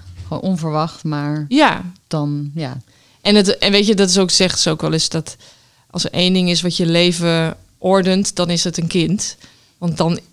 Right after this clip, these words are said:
Speaker 2: is het er. En dat gaat ervoor zorgen dat je inderdaad een bepaalde regelmaat, eh, moet
Speaker 1: Ja.
Speaker 2: gaan creëren.
Speaker 1: Want was dat ook zo voor jou? Heeft het ook, eh, jou als, bijvoorbeeld als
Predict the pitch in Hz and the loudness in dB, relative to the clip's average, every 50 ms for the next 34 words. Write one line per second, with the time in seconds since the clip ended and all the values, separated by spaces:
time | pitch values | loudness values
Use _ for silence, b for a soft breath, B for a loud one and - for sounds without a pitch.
0 | _ _ 208 214 196 - 185 165 160 - 160 165 202 214 - - 175 170 170 160 | _ _ 2 4 4 4 4 2 2 2 2 4 4 2 2 2 0 2 2 2
1 | 170 170 170 - - - 165 165 - 170 156 165 165 156 165 170 165 165 156 160 | 2 0 0 -2 -4 -4 -4 -4 -4 -4 -4 -2 -2 -2 -2 -2 -2 -2 -4 -4
2 | 160 160 165 160 - - 160 160 160 156 160 160 156 160 160 165 165 160 - - | -4 -4 -4 -4 -4 -4 -4 -2 -2 -2 -4 -4 -4 -4 -4 -4 -4 -6 -8 -14
3 | - - 165 160 _ - 160 160 160 160 151 160 160 165 160 - 165 165 165 160 | -16 -18 -20 -18 _ -8 -6 -4 -2 -2 -2 -2 -2 -2 -4 -4 -2 -2 -2 -2
4 | 160 170 160 156 - - 170 165 160 160 151 147 - - - 180 170 170 - - | -2 -4 -6 -6 -8 -10 -10 -8 -6 -6 -6 -8 -8 -8 -6 -6 -6 -6 -6 -6
5 | 170 156 - - 170 160 160 156 165 151 - - 185 - 175 170 156 196 220 - | -8 -6 -6 -4 -4 -2 -2 -2 -4 -6 -8 -8 -6 -4 -4 0 0 0 0 0
6 | 247 - - - 160 160 151 - - - _ 160 156 160 156 151 147 156 151 147 | -2 -2 0 -2 -2 -2 -2 -6 -12 -18 _ -8 -4 -4 -4 -4 -4 -6 -6 -4
7 | 139 135 165 220 247 208 185 180 190 156 - 147 160 160 - - - - 160 160 | -4 -4 -4 -2 -2 -2 -4 -4 -4 -4 -2 -4 -4 -4 -8 -10 -8 -6 -4 -2
8 | 156 156 156 156 156 151 151 151 151 151 151 - - 151 135 135 - - 156 147 | -2 -2 -2 -2 -4 -4 -4 -4 -4 -4 -4 -4 -4 -6 -8 -10 -8 -6 -6 -6
9 | 135 - - - - | -6 -6 -8 -10 -10